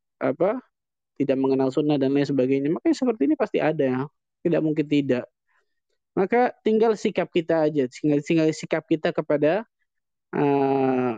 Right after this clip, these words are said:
manusia, baik itu kepada teman kita atau, ataupun kepada dosen kita, kita, kita perbaiki, kita baguskan dengan adab kita.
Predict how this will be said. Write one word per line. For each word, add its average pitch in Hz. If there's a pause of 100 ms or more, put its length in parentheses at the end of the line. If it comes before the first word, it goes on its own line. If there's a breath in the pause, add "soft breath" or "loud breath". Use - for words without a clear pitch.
(220)
manusia, 147
baik 143
itu 143
kepada 139
teman 143
kita 156
atau, 147 (260)
ataupun 147
kepada 135
dosen 131
kita, 151
kita, 151 (400)
kita 143
perbaiki, 131
kita 135
baguskan 127
dengan 127
adab 127
kita. 113